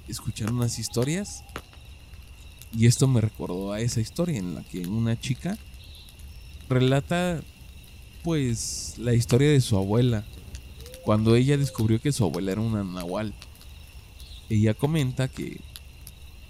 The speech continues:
eh, sus padres, principalmente su papá, quien era, pues,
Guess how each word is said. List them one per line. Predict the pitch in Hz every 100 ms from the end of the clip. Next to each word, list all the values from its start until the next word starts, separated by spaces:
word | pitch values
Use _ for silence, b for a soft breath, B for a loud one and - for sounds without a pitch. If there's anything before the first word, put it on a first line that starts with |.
| - - - - - - - - - - -
eh, | 120 107 107 104 101 101 104 - - -
sus | - 123 113 - -
padres, | 139 143 160 185 196 - -
principalmente | 151 147 196 202 208 -
su | 156
papá, | - 110 - 170 202 - - -
quien | - 76
era, | 60 57 55 - - - - -
pues, | - - - -